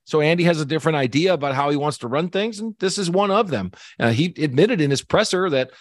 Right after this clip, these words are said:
by taking this bowl game and being in the conference championship game,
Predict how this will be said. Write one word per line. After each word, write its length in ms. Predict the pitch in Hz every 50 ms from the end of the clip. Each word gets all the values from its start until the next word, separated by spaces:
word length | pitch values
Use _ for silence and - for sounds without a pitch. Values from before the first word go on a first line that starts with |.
| - _ _
by 300 | 104 147 - 139 135 131
taking 360 | 127 - 180 202 202 - 233 185
this 160 | 160 151 -
bowl 280 | - 139 160 220 240
game 300 | 185 160 139 139 156 175
and 200 | 139 123 117 98
being 260 | 98 143 196 247 247 196
in 80 | 165
the 60 | 147
conference 460 | 131 - 147 147 151 - - 127 - -
championship 480 | - 185 226 214 202 - 143 123 -
game, 260 | - 131 135 147 156